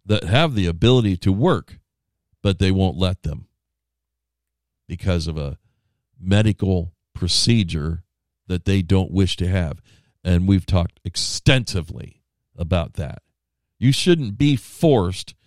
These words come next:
to take an experimental vaccine into your body at the risk of your job. Now, some people broke weak and said, "Okay, I'm gonna go ahead and get it."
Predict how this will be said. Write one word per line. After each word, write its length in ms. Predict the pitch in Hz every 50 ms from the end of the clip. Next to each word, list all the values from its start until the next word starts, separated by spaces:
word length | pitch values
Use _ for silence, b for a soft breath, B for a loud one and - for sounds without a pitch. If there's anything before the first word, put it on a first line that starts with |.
| _ _ _ _ _ _
to 120 | 120 117
take 320 | 104 - 131 127 120 110 110
an 80 | 107
experimental 1000 | 104 - - - - - - - 143 135 139 135 135 127 123 117 113 113 113 113 107
vaccine 720 | 95 120 120 123 127 117 - - - 113 107 107 107 110
into 180 | 113 120 123 120
your 140 | 120 120
body 580 | 110 90 117 120 117 104 92 85 78 87 87 80 - _ _ _ _ _ _ _ _ _ _
at 200 | 110 113 110 -
the 180 | 104 98 95 95
risk 340 | 98 117 139 - - - 113
of 140 | 107 101
your 160 | 107 104 101 95
job. 340 | 85 110 110 95 78 - b b b b b
Now, 160 | 104 101 107
some 380 | 98 - - - 143 156 175 160
people 320 | 165 170 160 156 147 151
broke 400 | 135 104 135 139 139 135 123 -
weak 400 | 120 123 120 113 110 110 - -
and 120 | 101 104 92
said, 200 | - 113 107 107
"Okay, 360 | 117 117 - 117 107 98 90
I'm 140 | 95 104 117
gonna 140 | 107 95 85
go 140 | 90 98
ahead 180 | 92 92 90 82
and 60 | 80
get 180 | 82 92 85 76
it." 120 | 69 -